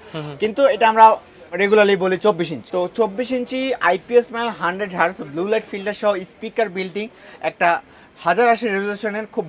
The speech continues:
Speaker 2: ভালো একটা মনিটর কিন্তু। আর চব্বিশ ইঞ্চি জানেন একটা বড় ডিসপ্লে হবে, কাজ গেমিং করতে খুব স্মুথ ভাবে করতে পারেন, মানে
Speaker 1: হুম।
Speaker 2: দেখতে খুব সুবিধা হবে কিন্তু আপনার। থ্রি ইয়ার্স ওয়ারেন্টি কিন্তু এখানে পেয়ে যাচ্ছেন কিন্তু আপনার।
Speaker 1: মনিটরের সাথে?
Speaker 2: মনিটরের সাথে, জি।
Speaker 1: built-in স্পিকার সহ?
Speaker 2: built-in স্পিকার সহ।
Speaker 1: হুম।
Speaker 2: আর গিফট আইটেম অবশ্যই থাকবে।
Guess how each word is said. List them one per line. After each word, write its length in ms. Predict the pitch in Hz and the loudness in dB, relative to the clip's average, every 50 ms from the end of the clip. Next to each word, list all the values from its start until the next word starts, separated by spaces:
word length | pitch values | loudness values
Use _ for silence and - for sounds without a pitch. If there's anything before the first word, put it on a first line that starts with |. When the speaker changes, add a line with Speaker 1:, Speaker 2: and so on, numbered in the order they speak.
| 135 | -10
Speaker 2:
ভালো 300 | 117 120 - 165 170 190 | -14 -2 0 2 2 2
একটা 180 | 202 202 - 165 | 2 0 0 -2
মনিটর 340 | 143 131 123 120 113 104 98 | -4 -4 -6 -8 -10 -10 -12
কিন্তু। 280 | 90 87 76 - 76 76 | -14 -18 -20 -20 -12 -4
আর 140 | - 123 135 - | -2 0 0 0
চব্বিশ 260 | - 202 196 220 220 | -2 -4 -2 -2 -4
ইঞ্চি 160 | 233 214 202 208 | -4 -6 -6 -2
জানেন 320 | 175 185 180 190 202 208 - - - - - | 0 0 0 0 -4 -8 -12 -20 -18 -16 -8
একটা 160 | 135 151 156 | -6 -6 -4
বড় 220 | 127 143 156 165 | 0 0 0 0
ডিসপ্লে 300 | 165 165 160 - 180 170 | 0 -4 -6 -6 -2 0
হবে, 180 | 160 156 160 170 | 0 0 0 -2
কাজ 420 | - - 170 165 175 170 139 131 127 131 | -2 2 4 4 4 4 0 -4 -8 -6
গেমিং 260 | 165 170 180 185 180 | -6 -6 -6 -8 -10
করতে 220 | 180 170 - 165 | -12 -10 -10 -12
খুব 220 | 160 - 202 185 160 - - _ _ _ _ _ - | -10 -10 -10 -10 -10 -14 -20 _ _ _ _ _ -20
স্মুথ 280 | 165 - - 220 226 208 | -18 -12 -8 -6 -4 -2
ভাবে 200 | 170 175 160 160 | 0 0 0 -2
করতে 220 | - 160 160 - | -4 -6 -4 -2
পারেন, 160 | 160 165 180 180 | -2 -2 -2 -2
মানে 140 | 170 170 | -4 -4
Speaker 1:
হুম। 80 | 165 147 | -2 -4
Speaker 2:
দেখতে 260 | 160 165 - - 185 | -4 -6 -6 -8 -12
খুব 140 | - 180 135 | -10 -12 -14
সুবিধা 300 | - - 190 196 185 160 | -12 -8 -8 -6 -4 -4
হবে 140 | 147 131 120 | -4 -4 -6
কিন্তু 220 | 107 113 104 92 - | -8 -12 -14 -16 -16
আপনার। 200 | - - - - - - - - _ _ - - | -16 -18 -20 -20 -20 -20 -20 -20 _ _ -18 -10
থ্রি 160 | - 220 226 | -6 -2 2
ইয়ার্স 240 | 240 247 240 - 240 | 2 2 2 2 0
ওয়ারেন্টি 240 | 220 208 202 202 | -2 -2 -2 -4
কিন্তু 160 | 202 196 180 180 | -6 -8 -8 -10
এখানে 180 | 180 180 160 156 - | -10 -10 -12 -6 -4
পেয়ে 160 | 220 208 180 | -4 -2 -2
যাচ্ছেন 260 | 151 127 - - 131 | -4 -6 -8 -10 -14
কিন্তু 140 | 127 117 160 | -12 -8 -6
আপনার। 120 | 160 170 | -4 -4
Speaker 1:
মনিটরের 340 | 185 190 180 202 190 180 170 | -4 -2 -2 -2 -2 -2 -4
সাথে? 280 | - - 160 - - 131 | -4 -4 -4 -4 -4 -4
Speaker 2:
মনিটরের 260 | 196 196 185 165 143 | -2 -2 -2 -2 -2
সাথে, 140 | 120 127 156 | -4 -8 -6
জি। 60 | 143 | -4
Speaker 1:
built-in 420 | 170 175 165 - 226 220 220 208 | -4 -4 -2 -4 -4 -4 -6 -6
স্পিকার 300 | - - 220 196 208 208 | -8 -10 -6 -2 -2 -2
সহ? 180 | 165 - - 156 | -2 -2 -2 -4
Speaker 2:
built-in 280 | 190 190 208 202 202 190 | -2 -4 -4 -6 -8 -10
স্পিকার 280 | - - 190 - 170 | -12 -12 -12 -12 -12
সহ। 300 | 165 - - 175 135 123 - - - - | -12 -12 -12 -12 -12 -14 -16 -16 -12 -10
Speaker 1:
হুম। 200 | 165 147 139 131 - - - - - | -10 -10 -10 -14 -18 -20 -20 -20 -10
Speaker 2:
আর 240 | - - 160 175 170 170 | -2 2 4 4 4 2
গিফট 300 | 156 160 180 175 - 214 | -2 -8 -10 -4 -2 -2
আইটেম 160 | 185 185 196 | -2 0 -2
অবশ্যই 260 | 185 180 175 - 202 | -2 -2 -4 -6 -6
থাকবে। 320 | 190 180 160 143 165 190 | -6 -6 -6 -6 -8 -12